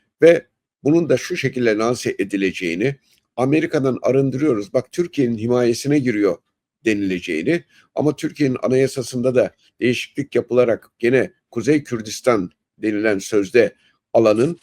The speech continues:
bu federatif yapının içerisinde yer alacağını ve bunun da misak-ı milliye erişiyoruz safsatasıyla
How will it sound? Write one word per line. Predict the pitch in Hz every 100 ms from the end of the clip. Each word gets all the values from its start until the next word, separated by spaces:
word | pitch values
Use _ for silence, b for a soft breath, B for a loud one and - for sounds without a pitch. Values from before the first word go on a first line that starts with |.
| _ _
bu | - 143 - -
federatif | 117 117 120 160 -
yapının | 113 113 117
içerisinde | 107 104 95 92
yer | 92 123 139
alacağını | 113 92 90 80 80 139 170 _ _ _
ve | 139 135
bunun | 151 165
da | 143 156 -
misak-ı | 120 135 - 143 139
milliye | 117 127 123 117 95
erişiyoruz | 127 113 135 117 117 - - _ _ _
safsatasıyla | - 127 - 127 123 113 127 101 131